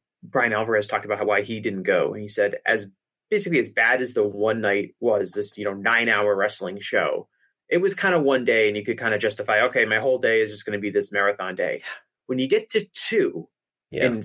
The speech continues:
Speaker 1: two times you have to get to the arena, two times you have to f-, sit in the arena for hours and hours and watch a lot of,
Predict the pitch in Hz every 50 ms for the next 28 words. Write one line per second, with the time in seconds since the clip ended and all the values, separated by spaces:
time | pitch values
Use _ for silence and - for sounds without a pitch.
0 | - - - - 185 196 190 - 175 156 139 131 131 135 131 - - - - 123
1 | 120 - 127 117 107 104 107 107 107 110 107 107 - 175 165 160 147 135 127 120
2 | 120 117 110 - - 117 110 107 - - - - - - - - - 120 113 107
3 | 107 113 110 110 110 110 - 110 107 104 - 110 110 107 107 104 107 104 104 104
4 | 104 104 104 101 104 101 95 95 92 87 107 117 110 - - 113 110 107 107 104
5 | 101 101